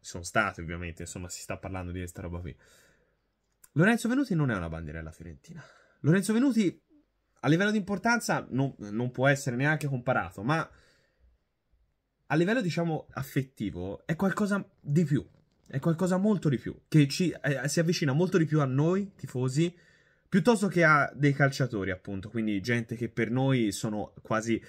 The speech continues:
ina-, gente inarrivabile, alieni, ma che sono molto più vicini di quanto noi pensiamo.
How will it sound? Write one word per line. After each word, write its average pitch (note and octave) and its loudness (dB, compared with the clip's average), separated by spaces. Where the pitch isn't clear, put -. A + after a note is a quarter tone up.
ina-, A2+ -2
gente A#2 -2
inarrivabile, G#2 2
alieni, G#2 0
ma G#2+ -6
che D3 -6
sono C#3+ -2
molto D#3 0
più C3+ -4
vicini G#2+ -4
di G2 -2
quanto F#2+ -8
noi G2 -4
pensiamo. E2 -10